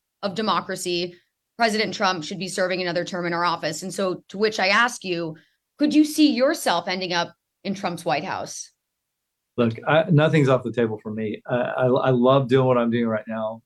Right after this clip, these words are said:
Speaker 2: I don't necessarily have any plans to, to, to, to go to Washington to, to do that, but I have a lot of respect for him. And so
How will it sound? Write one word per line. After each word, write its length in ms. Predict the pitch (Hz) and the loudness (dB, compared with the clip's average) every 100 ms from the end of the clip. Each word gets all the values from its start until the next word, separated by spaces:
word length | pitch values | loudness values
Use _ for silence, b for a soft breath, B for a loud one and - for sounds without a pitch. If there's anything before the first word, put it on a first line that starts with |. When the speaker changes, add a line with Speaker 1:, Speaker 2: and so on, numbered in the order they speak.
| - | -12
Speaker 2:
I 60 | |
don't 180 | 113 110 _ | -8 -8 _
necessarily 320 | 120 110 117 | -12 -2 0
have 80 | 117 | 2
any 100 | 110 | 0
plans 380 | 107 117 117 113 | -4 -2 -2 0
to, 220 | 120 113 - | 0 0 -2
to, 100 | 113 110 | -6 -6
to, 140 | - 110 | -4 -4
to 140 | - | 0
go 80 | 117 | 4
to 80 | 110 | 4
Washington 600 | 101 98 - 120 - 117 | 4 0 -2 -4 0 0
to, 140 | 110 107 | 0 -10
to 100 | - | -10
do 160 | 104 117 | 2 6
that, 280 | 131 165 151 | 6 4 0
but 160 | 123 - _ _ _ _ _ _ - | -4 -4 _ _ _ _ _ _ -2
I 60 | 135 | 2
have 80 | 139 | 4
a 20 | |
lot 120 | 139 | 4
of 40 | |
respect 320 | 135 135 131 120 | 2 0 -4 -4
for 80 | |
him. 300 | 120 143 160 | -4 -2 -2
And 100 | 131 | -2
so 420 | 117 127 120 117 | -2 2 2 0